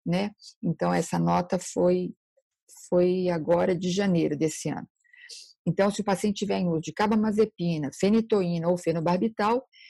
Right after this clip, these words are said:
ele pode usar dolutegravir desde que você dobre a dose, né? Então, tem que dobrar cinquenta miligramas, é,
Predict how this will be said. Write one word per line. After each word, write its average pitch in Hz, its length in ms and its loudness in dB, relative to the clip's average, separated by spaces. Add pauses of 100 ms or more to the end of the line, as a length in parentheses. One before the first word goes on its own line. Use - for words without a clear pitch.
(380)
ele 220 180 8
pode 196 460 2
usar 165 540 -2
dolutegravir 170 720 2
desde 202 240 4
que - 80 -20
você 226 160 2
dobre 180 360 2
a 185 40 2
dose, - 500 -4 (320)
né? 170 120 0
Então, 175 260 -2
tem 160 100 -6
que 160 80 -4
dobrar 160 360 0
cinquenta 170 380 -4
miligramas, 160 600 -2 (460)
é, 160 640 2